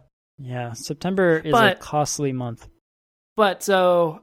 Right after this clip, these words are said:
Speaker 2: I would also be able to sell my existing iPhone and my wife's, which I think they both go for about three hundred fifty bucks on Gazelle.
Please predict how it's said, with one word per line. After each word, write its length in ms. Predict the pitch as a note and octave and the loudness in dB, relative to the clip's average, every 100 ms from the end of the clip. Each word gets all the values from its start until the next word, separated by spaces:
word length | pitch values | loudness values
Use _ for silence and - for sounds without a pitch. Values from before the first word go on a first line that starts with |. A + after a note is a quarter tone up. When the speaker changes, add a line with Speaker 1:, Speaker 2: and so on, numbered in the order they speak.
| - | -6
Speaker 2:
I 100 | E3+ | -4
would 220 | E3 F3 | 0 0
also 720 | F#3 F3+ F#3+ E3+ D#3+ D#3 D#3+ | 0 0 -2 0 -2 -4 -8
be 100 | - | -8
able 180 | E3+ D#3 | -8 -8
to 100 | D#3 | -12
sell 800 | C#3+ - G3+ F#3 E3+ D3+ D3+ - _ | -8 -4 0 2 2 0 -6 -16 _
my 760 | E3 D#3+ D#3 D3+ D3 D3 C#3+ - _ _ _ _ F3 | -8 -4 -4 -4 -6 -8 -10 -16 _ _ _ _ -12
existing 800 | D3 D#3 E3 - D#3+ D3 C#3+ C#3 _ _ _ _ _ _ _ _ _ - | -8 -6 -6 -6 -8 -8 -10 -14 _ _ _ _ _ _ _ _ _ -2
iPhone 560 | E3 D#3 - D3 C#3+ - | -2 0 -6 -8 -8 -8
and 160 | D#3 | -6
my 100 | D3 | -6
wife's, 500 | C#3+ D#3 C#3+ - - - | -4 -4 -6 -10 -16 -6
which 320 | E3 D#3 - | -4 -4 -6
I 80 | D#3+ | -6
think 220 | F#3+ E3+ | -6 -2
they 140 | E3+ | -2
both 380 | D#3+ D#3+ D#3+ D3+ | 0 0 0 -2
go 200 | F#3 E3 | 0 0
for 480 | - D#3+ D3+ D#3 D3 _ _ _ - - - | 0 -4 -4 -4 -6 _ _ _ -20 -20 -20
about 300 | _ A#3+ A#3+ | _ -4 -4
three 200 | - A#3+ | -2 0
hundred 320 | A3 A#3 F#3+ | 2 0 -2
fifty 240 | - G3 G3+ | -4 -4 0
bucks 420 | E3+ F3+ - - | 2 0 0 -10
on 140 | F3 | -6
Gazelle. 500 | D#3 D3+ D#3 F3+ - | -4 -4 -2 -2 -4